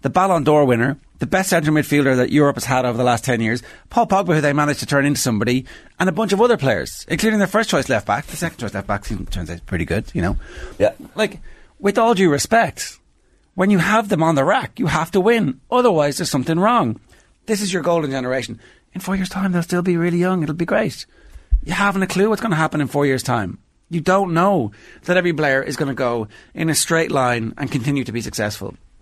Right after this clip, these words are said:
Speaker 2: The
Speaker 1: Four years ago, everybody would have said, "In four years' time, Jack Grealish is gonna be great. He'll be at the peak of his powers." Can't get in the team. Can't get in the team. Like, the notion that this is like, "Oh, England are building towards something. It's,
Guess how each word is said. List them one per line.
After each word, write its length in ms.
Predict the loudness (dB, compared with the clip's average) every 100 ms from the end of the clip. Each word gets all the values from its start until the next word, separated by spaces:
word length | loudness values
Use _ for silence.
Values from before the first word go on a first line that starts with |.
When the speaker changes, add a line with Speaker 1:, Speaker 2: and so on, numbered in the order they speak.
| -20 -20 -20 -16 -12 0
Speaker 2:
The 80 |
Speaker 1:
Four 100 | 2
years 200 | 4 0
ago, 240 | 0 0 0
everybody 380 | 0 0 2 2
would 100 | 0
have 80 | 2
said, 240 | 0 -2 -8 -20 -20 -14
"In 80 | -4
four 180 | -2
years' 100 | 0
time, 240 | -2 -2 -2
Jack 220 | -4 -6
Grealish 200 | -4 -4 -4
is 60 | -4
gonna 180 | -4
be 100 | -4
great. 320 | 0 0 0 0
He'll 160 | -2
be 120 | -2 -4
at 20 |
the 80 | -2
peak 220 | -2 0
of 60 |
his 100 | -2
powers." 400 | 0 0 0 -2 -6 -20 -20 -18
Can't 260 | -6 -4 -2
get 120 | -2
in 120 | -2
the 60 | -2
team. 360 | -2 -2 -2 -4 -8 -8 -12 -14 _ -20 -18 -18 _
Can't 200 | -6 -2
get 120 | -2
in 100 | -2
the 60 | 0
team. 400 | 0 0 -2 -8 -20 _ _ -18 -18 -18 -4
Like, 260 | -4 -4 -16 -20 -20 -4
the 80 |
notion 280 | 0 0 0
that 60 | -2
this 140 | -2
is 120 | -2 -2
like, 180 | -4
"Oh, 180 | -4 -2
England 260 | -2 -2 -2
are 40 |
building 360 | -4 -4 -2 -2
towards 320 | -2 -2 0
something. 300 | -2 -2 -2
It's, 160 | -4